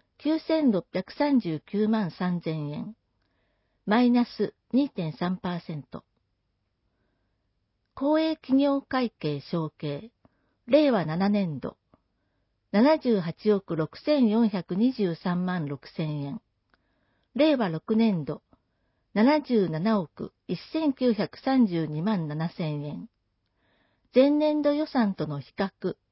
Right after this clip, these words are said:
伸び率。一億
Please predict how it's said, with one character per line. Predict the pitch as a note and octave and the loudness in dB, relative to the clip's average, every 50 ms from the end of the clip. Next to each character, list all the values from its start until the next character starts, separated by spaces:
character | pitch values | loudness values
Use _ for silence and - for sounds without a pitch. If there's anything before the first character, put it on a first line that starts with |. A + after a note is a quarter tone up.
| _ _ - | _ _ -2
伸 | F3+ F3 | 0 2
び | F#3 A#3 G#3+ | 2 2 2
率。 | F#3 D3+ - _ - - - _ _ _ _ _ _ _ _ _ _ _ _ _ _ _ _ _ _ | 0 -2 -8 _ -18 -20 -20 _ _ _ _ _ _ _ _ _ _ _ _ _ _ _ _ _ _
一 | - F#3+ - - - C#4+ D4 | -8 -8 -8 -6 -2 0 2
億 | C4 A3+ - _ - - - | 2 0 -2 _ -10 -10 -10